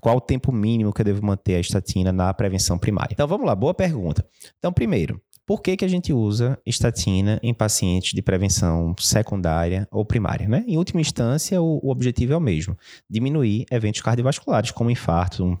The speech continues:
né, A V C e por aí vai. Tem vários estudos mostrando, inclusive, diminuição de mortalidade com essas medicações. Quando a gente tá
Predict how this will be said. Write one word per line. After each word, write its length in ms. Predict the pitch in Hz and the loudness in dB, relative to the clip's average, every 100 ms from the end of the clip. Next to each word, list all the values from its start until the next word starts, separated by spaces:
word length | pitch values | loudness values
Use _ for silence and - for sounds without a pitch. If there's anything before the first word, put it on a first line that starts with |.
| - | -2
né, 220 | 95 135 | 0 2
A 60 | 95 | 2
V 120 | 85 | 0
C 220 | - 82 | 0 -2
e 40 | |
por 140 | 85 - | -2 0
aí 140 | 95 | 0
vai. 240 | 101 76 - - - - - | 0 -4 -6 -12 -14 -14 -10
Tem 100 | - | -6
vários 240 | 76 87 92 | 0 2 2
estudos 300 | 95 98 98 | 0 -2 0
mostrando, 320 | 95 - 92 | 0 0 0
inclusive, 340 | - 104 95 | 0 0 0
diminuição 420 | 98 101 104 - 98 | 0 0 0 0 0
de 60 | |
mortalidade 540 | 98 98 104 95 82 95 | 0 0 0 0 0 0
com 80 | |
essas 160 | 95 101 | 0 0
medicações. 680 | 101 107 123 - - - - - - - - - | 0 0 0 -2 -6 -8 -10 -14 -16 -14 -14 -10
Quando 220 | - 320 | -2 0
a 60 | 294 | 2
gente 240 | 202 180 185 | 2 0 0
tá 320 | - 78 | 0 0